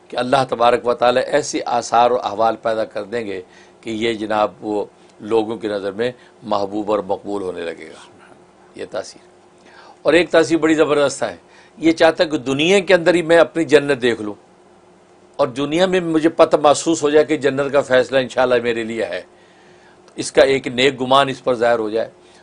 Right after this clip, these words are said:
तो गोया कि बात वही है कि अल्लाह ताला का इरशाद है ना, हदीस कुदसी है, "अना इंदा ज़न्नी अब्दी बी", कि बंदा मेरे बारे में जैसा गुमान करता है तो मैं वैसा ही हूँ।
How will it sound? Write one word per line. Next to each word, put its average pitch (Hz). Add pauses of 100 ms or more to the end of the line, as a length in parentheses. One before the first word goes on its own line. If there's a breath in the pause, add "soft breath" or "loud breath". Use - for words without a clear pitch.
(100 soft breath)
तो -
गोया 131
कि 127
बात 117
वही 143
है 123 (340 loud breath)
कि 127
अल्लाह 113
ताला 123
का 120
इरशाद 117
है 127
ना, 147
हदीस 110
कुदसी 120
है, 95 (340 soft breath)
"अना 123
इंदा 123
ज़न्नी 127
अब्दी 123
बी", 127 (400 soft breath)
कि 117
बंदा 120
मेरे 123
बारे 131
में 127
जैसा 117
गुमान 123
करता 117
है 117
तो -
मैं 135
वैसा 131
ही 143
हूँ। 110